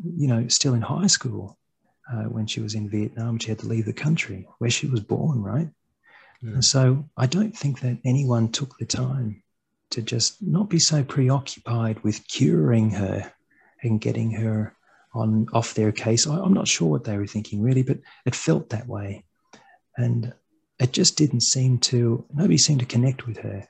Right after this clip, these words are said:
Speaker 1: Yeah.
Speaker 2: So it sounds to me like the clinicians were adopting this approach of being the expert,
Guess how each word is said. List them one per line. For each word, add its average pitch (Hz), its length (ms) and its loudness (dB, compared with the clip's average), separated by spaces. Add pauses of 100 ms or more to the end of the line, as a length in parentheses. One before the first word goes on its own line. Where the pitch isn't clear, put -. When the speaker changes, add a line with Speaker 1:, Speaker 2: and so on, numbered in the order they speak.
(120)
Speaker 1:
Yeah. 117 220 -2 (840)
Speaker 2:
So - 160 -2
it 107 60 0
sounds 147 320 2
to 110 100 0
me 98 160 4
like 90 760 0 (140)
the 90 140 -2
clinicians 92 640 -2
were 87 160 -2
adopting 87 800 -2 (480)
this 95 500 -6
approach 92 640 -4
of 85 440 -4
being 90 440 0
the 85 180 2
expert, - 500 -4